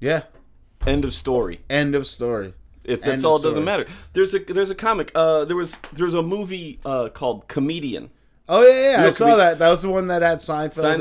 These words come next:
Speaker 2: Seinfeld,
Speaker 1: it. Yeah, yeah.
Speaker 2: he, he, you just follow his journey, and what's his name? The guy who used to do, uh, fucking, uh, uh,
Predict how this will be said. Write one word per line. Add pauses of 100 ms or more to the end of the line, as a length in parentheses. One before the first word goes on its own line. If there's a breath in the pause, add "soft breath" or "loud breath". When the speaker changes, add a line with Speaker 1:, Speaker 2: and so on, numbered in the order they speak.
Speaker 2:
Seinfeld,
Speaker 1:
it.
Yeah,
yeah.
Speaker 2:
he,
he,
you
just
follow
his
journey,
and
what's
his
name?
The
guy
who
used
to
do,
uh, (180)
fucking,
uh, (880)
uh,